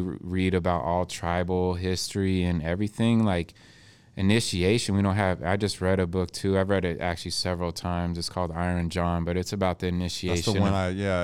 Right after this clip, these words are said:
Speaker 1: I
Speaker 2: Yeah.
Speaker 1: messaged you about
Speaker 2: Oh,
Speaker 1: that.
Speaker 2: yeah, that's right.
Speaker 1: Mm-hmm.
Speaker 2: Yeah.
Speaker 1: Yeah, I'm really interested in reading that. I haven't checked that
Speaker 2: Yeah,
Speaker 1: out
Speaker 2: it's
Speaker 1: yet.
Speaker 2: about the initiation of men, and, and we don't have that. You know, we don't know. Um, you know, I, I wish I woulda had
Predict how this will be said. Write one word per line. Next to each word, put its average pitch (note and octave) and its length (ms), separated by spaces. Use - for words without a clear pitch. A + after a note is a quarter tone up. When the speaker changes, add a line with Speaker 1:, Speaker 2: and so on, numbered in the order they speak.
Speaker 1:
I G2+ 40
Speaker 2:
Yeah. F#2 240
Speaker 1:
messaged E2 280
you F2 60
about E2 200
Speaker 2:
Oh, B2 40
Speaker 1:
that. B2+ 60
Speaker 2:
yeah, C3+ 120
that's A#2+ 280
right. F#2+ 240
Speaker 1:
Mm-hmm. F2 120
Speaker 2:
Yeah. G2+ 220
Speaker 1:
Yeah, F#2 140
I'm F#2 100
really F#2 160
interested F2+ 320
in E2 60
reading E2+ 160
that. D#2 160
I D#2+ 80
haven't D#2+ 220
checked D#2+ 200
that - 80
Speaker 2:
Yeah, A#2+ 140
Speaker 1:
out F#2 60
Speaker 2:
it's F#2 120
Speaker 1:
yet. - 60
Speaker 2:
about G2 180
the F#2 80
initiation F#2 680
of F2+ 60
men, F#2 300
and, F2 240
and F2+ 180
we F#2 100
don't F#2 200
have G2 340
that. F2 220
You F#2 80
know, F#2+ 120
we G2 120
don't G2 320
know. F#2+ 680
Um, F#2 600
you A2+ 100
know, A#2+ 100
I, A#2+ 200
I A2 60
wish C3+ 280
I A2+ 140
woulda G#2 260
had G2 600